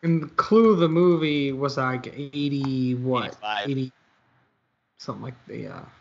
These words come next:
Speaker 2: Eighty-five.
Speaker 1: Eighty-five, yeah. So it probably was the original Critters.
Speaker 2: Uh, yeah, 'cause that came out in eighty-six. So, yeah, but I remember just watching the trailer for that when I rented Clue, and I fucking had nightmares.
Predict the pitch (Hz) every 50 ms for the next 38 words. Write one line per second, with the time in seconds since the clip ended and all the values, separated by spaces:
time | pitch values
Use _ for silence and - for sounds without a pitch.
0 | _ _ 117 113 101 - 151 143 135 127 - 127 117 113 117 - - 101 92 92
1 | - - _ _ _ _ - - 202 196 202 254 262 233 196 165 156 151 151 156
2 | 139 135 127 117 117 117 - - - - 131 117 107 104 110 - - - - _
3 | _ _ _ _ _ _ _ _ _ _ - 127 123 120 117 117 117 120 120 120
4 | 120 120 117 117 113 113 113 117 117 110 101 90 - - - _ _ - 110 101
5 | 110 104 - 104 104 104 98 87 80 82 - - - - - - - _ _ _
6 | - - 131 110 104 104 - 110 117 127 139 151 156 170 165 165 160 185 196 -
7 | 175 185 190 - - 156 139 127 110 - - - - - - 123 123 139 135 120
8 | 107 - - 95 87 85 85 90 - - _ _ _ _ _ _ _ _ _ _
9 | _ _ - 107 107 104 98 98 98 104 107 104 101 95 - - - 120 110 107
10 | 101 - 90 104 104 104 101 - - 104 - 101 104 98 87 73 90 95 - 82
11 | 78 73 76 - - -